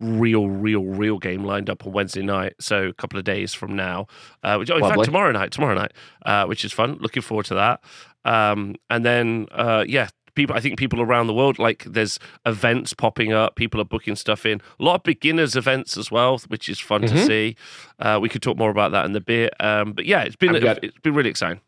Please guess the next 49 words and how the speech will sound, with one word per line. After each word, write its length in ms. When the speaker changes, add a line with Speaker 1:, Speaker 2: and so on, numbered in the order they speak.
Speaker 2:
I've 140
got, 380
uh, 240
I've 160
got 180
some, 400
some 240
good 220
pals 340
coming 240
over 320
on 140
Saturday. 720
They're 120
gonna, 240
we're 140
gonna 180
do 140
a 60
teaching 420
game. 400
Uh, 380
I'm 140
gonna 200
actually 280
call 120
it 60
a 60
learning 380
game 260
'cause 180
I'll 140
be 160
learning 320
and 160
teaching 320
at 80
the 80
same 240
time. 360
Speaker 1:
Mm. 240
Speaker 2:
Um, 460
you 100
know, 180
one 340
of 100
them 200
is 180
a, 240